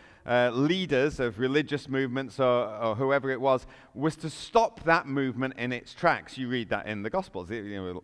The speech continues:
they were like, "We've got, the crowds are getting too, uh, big, m-, too many people are following Jesus. We're gonna have to do something to stop that happening." How do they do that? Well, they go after the leader. They go after the leader. That's why in a war, people, uh,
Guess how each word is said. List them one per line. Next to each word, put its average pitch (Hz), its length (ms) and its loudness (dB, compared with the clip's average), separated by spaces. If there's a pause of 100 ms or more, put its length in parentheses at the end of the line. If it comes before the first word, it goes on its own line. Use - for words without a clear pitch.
they 104 100 -6
were 98 80 -4
like, 98 180 0
"We've 98 200 -6
got, - 180 -4 (200)
the 127 80 -6
crowds 160 420 0
are 151 40 0
getting 147 280 0
too, 151 440 2 (300)
uh, 123 180 6
big, 175 440 0
m-, 151 180 -10
too 185 160 2
many 170 200 0
people 170 380 2
are 147 60 6
following 151 440 4
Jesus. 147 400 -2
We're 196 140 2
gonna 180 200 6
have 156 140 4
to 156 120 0
do 156 220 2
something 127 540 -2 (320)
to 151 140 -4
stop - 460 2
that 131 200 2
happening." 147 480 2 (160)
How 196 220 4
do 190 100 2
they 160 140 0
do 185 240 4
that? 226 240 4
Well, 156 160 4
they 156 80 4
go 160 260 6
after 143 260 0
the 120 140 0
leader. 127 400 -2 (600)
They 143 100 2
go 147 180 4
after 135 220 0
the 123 120 -2
leader. 135 260 0
That's 185 220 2
why 160 200 4
in 160 100 0
a 147 60 2
war, 175 560 4 (200)
people, 165 600 2
uh, 127 420 4